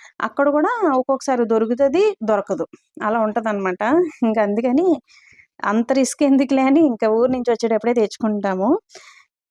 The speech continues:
ఆ, ఊరు నుంచి వచ్చేటప్పుడు తెచ్చుకోవడం ఎందుకు లక్ష్మి, మనకి అన్ని ఆన్లైన్లో బుక్ చేసుకుంటే అయిపోద్ది కదా, ఇప్పుడు ఇంటికి వచ్చేస్తాయి కదా డైరెక్ట్ అని అంటారేమో. అలాగే ఒకసారి,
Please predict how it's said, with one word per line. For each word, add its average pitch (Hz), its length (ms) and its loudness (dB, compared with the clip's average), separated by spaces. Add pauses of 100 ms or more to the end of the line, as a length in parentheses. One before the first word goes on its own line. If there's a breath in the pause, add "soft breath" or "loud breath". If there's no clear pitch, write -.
(160)
ఆ, 247 40 2 (640)
ఊరు 320 240 4
నుంచి 330 200 4
వచ్చేటప్పుడు 294 420 0
తెచ్చుకోవడం 277 440 0
ఎందుకు 262 320 -2
లక్ష్మి, 277 560 0
మనకి 233 480 0
అన్ని 247 280 4
ఆన్లైన్లో 277 640 0
బుక్ 247 260 -8
చేసుకుంటే 254 380 0
అయిపోద్ది 233 400 0
కదా, 233 140 2
ఇప్పుడు 233 280 2
ఇంటికి 220 260 0
వచ్చేస్తాయి 233 420 -2
కదా 294 300 0 (560 loud breath)
డైరెక్ట్ 240 400 0
అని 247 100 0
అంటారేమో. 214 680 -2 (720)
అలాగే 254 320 0
ఒకసారి, 277 640 -2